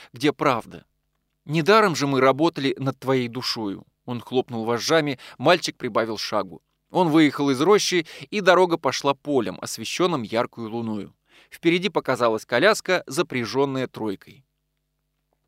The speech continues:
«Сторонись, барыня едет», — сказал себе Весенин и своротил к краю дороги. Когда коляска поравнялась с ним, из нее высунулась Елизавета Борисовна. «Весенин, вы?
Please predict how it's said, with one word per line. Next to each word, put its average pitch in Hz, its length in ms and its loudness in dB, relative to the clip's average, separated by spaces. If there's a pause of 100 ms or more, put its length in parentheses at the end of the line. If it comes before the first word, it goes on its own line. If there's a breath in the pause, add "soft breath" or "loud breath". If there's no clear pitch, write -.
(140)
«Сторонись, 233 680 4
барыня 196 480 4
едет», — 151 340 0
сказал 123 320 0
себе 120 260 -6
Весенин 175 440 0
и - 140 -8
своротил 131 520 0
к - 80 -20
краю 113 320 0
дороги. 107 480 -6 (300 loud breath)
Когда 135 300 2
коляска 123 440 2
поравнялась 139 540 2
с - 80 -12
ним, 120 180 -6
из 156 160 -4
нее 190 280 2
высунулась 175 580 -4
Елизавета 120 600 0
Борисовна. 107 640 -4 (760)
«Весенин, 175 720 0 (160)
вы? 147 360 -4